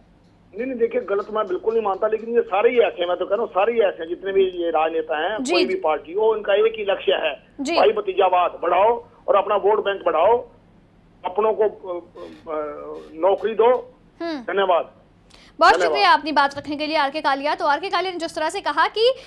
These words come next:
Speaker 2: हर एक पार्टी के कार्यकाल में ऐसा ही होता आ रहा है, चाहे मौजूदा, अ, सरकार का कार्यकाल हो, इस दौरान भी ऐसा हो रहा है, हुड्डा सरकार के कार्यकाल के दौरान भी ऐसा हुआ, और साथ ही इससे पहले भी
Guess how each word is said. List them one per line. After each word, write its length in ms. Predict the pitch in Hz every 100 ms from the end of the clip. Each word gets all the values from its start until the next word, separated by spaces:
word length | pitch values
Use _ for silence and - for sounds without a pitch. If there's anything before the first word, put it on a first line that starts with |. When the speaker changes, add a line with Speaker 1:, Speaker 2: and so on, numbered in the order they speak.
| - -
Speaker 2:
हर 280 | - 320 392
एक 140 | 494
पार्टी 340 | - 403 370 453
के 120 | 480
कार्यकाल 420 | 392 339 339 339
में 120 | 330
ऐसा 200 | 277 262
ही 140 | 262 285
होता 280 | 269 277 277
आ 60 |
रहा 200 | 269 269
है, 140 | 302 349
चाहे 180 | 349
मौजूदा, 440 | 285 285 311 359 370 - - -
अ, 180 | 294 302
सरकार 420 | 302 330 330 330
का 120 | 339
कार्यकाल 440 | 311 294 294 302 294
हो, 140 | 370
इस 140 | 311
दौरान 280 | 294 302 311
भी 140 | 285 392
ऐसा 220 | 359 349
हो 140 | 339
रहा 220 | 330 320
है, 160 | 330 359
हुड्डा 280 | 320 269 339
सरकार 340 | 339 294 311
के 100 | 330
कार्यकाल 360 | 302 285 294 294
के 80 | 302
दौरान 300 | 294 294 277
भी 100 | 349
ऐसा 220 | 320 320
हुआ, 280 | 311 330 359 - - -
और 100 | 320
साथ 260 | 330 370 339
ही 120 | 415
इससे 220 | 415 -
पहले 300 | 415 415 427
भी 280 | 359 381 370